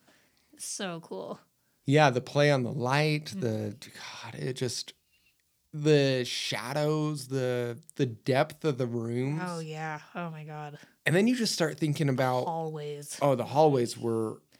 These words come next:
Speaker 2: insane.
Speaker 1: Oh, my God.
Speaker 2: I mean, I have a million shots of
Speaker 1: Oh,
Speaker 2: hallways.
Speaker 1: so do I.
Speaker 2: <laughs>
Speaker 1: I have so many. <laughs>
Speaker 2: And they're just so long.
Speaker 1: Oh, yeah.
Speaker 2: And doesn't, that made me think, so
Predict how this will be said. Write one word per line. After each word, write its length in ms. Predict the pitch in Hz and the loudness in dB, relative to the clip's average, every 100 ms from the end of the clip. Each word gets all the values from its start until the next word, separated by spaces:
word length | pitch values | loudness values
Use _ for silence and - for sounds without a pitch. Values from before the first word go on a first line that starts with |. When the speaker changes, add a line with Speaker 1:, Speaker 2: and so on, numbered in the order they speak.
| - | -2
Speaker 2:
insane. 580 | 147 123 110 113 101 - | 2 2 2 -4 -8 -8
Speaker 1:
Oh, 180 | 185 160 - | -12 -12 -14
my 100 | 175 | -20
God. 300 | - 73 - - - _ _ - | -20 -18 -18 -18 -20 _ _ 2
Speaker 2:
I 100 | 135 | 4
mean, 500 | 131 123 120 117 - _ _ _ _ - _ _ | 4 4 2 0 -6 _ _ _ _ -20 _ _
I 120 | 139 160 | 0 4
have 260 | 147 131 | 4 4
a 60 | 123 | 2
million 360 | 127 139 135 | 4 4 4
shots 340 | 123 131 113 - | 2 0 -2 -4
of 80 | 110 | -2
Speaker 1:
Oh, 20 | |
Speaker 2:
hallways. 480 | 117 113 101 104 107 | 0 2 0 -2 0
Speaker 1:
so 140 | 302 | 0
do 60 | 330 | 0
I. 220 | 262 233 - - - | -2 -2 -4 0 8
Speaker 2:
<laughs> 160 | 190 - | 8 10
Speaker 1:
I 40 | - | 6
have 200 | 226 214 | 4 -4
so 280 | - - 277 | -6 -2 0
many. 300 | 226 208 240 - | 0 0 0 -2
<laughs> 60 | - 320 - 453 - | -14 -14 -8 -8 0
Speaker 2:
And 160 | 147 143 | 6 6
they're 60 | 135 | 6
just 300 | 151 - - | 2 0 4
so 200 | 160 175 | 8 8
long. 480 | 120 113 151 135 220 | 6 4 6 4 2
Speaker 1:
Oh, 200 | 214 208 | 0 0
yeah. 320 | 180 180 156 - - | -2 -6 -8 -16 -2
Speaker 2:
And 120 | 151 | 2
doesn't, 440 | 151 202 214 - 151 | 4 4 2 0 4
that 200 | 180 202 | 4 6
made 200 | 214 175 | 2 2
me 100 | 151 | 0
think, 320 | 147 127 113 | 0 -2 -4
so 240 | - 117 | -2 -2